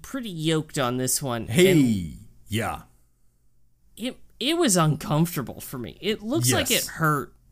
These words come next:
Speaker 2: Yeah, Zac Efron, for the folks at home, Zephron is usually ripped. This Zephron, though, is like beef jerky.
Speaker 1: He looks hurt.
Speaker 2: Yeah.
Speaker 1: I, I have no other way to describe it, but it,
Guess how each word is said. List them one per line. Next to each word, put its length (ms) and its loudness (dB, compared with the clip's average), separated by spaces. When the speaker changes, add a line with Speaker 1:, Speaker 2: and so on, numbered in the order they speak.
Speaker 2:
Yeah, 200 2
Zac 320 2
Efron, 720 0
for 180 -4
the 140 2
folks 400 2
at 100 2
home, 500 2
Zephron 580 4
is 180 -2
usually 400 0
ripped. 460 -2
This 460 2
Zephron, 580 0
though, 340 -2
is 320 0
like 420 -6
beef 380 0
jerky. 640 -2
Speaker 1:
He 300 -6
looks 460 -2
hurt. 520 -2
Speaker 2:
Yeah. 600 -2
Speaker 1:
I, 280 0
I 140 2
have 260 -2
no 320 0
other 220 0
way 180 0
to 100 -4
describe 540 0
it, 140 -8
but 160 -2
it, 160 -4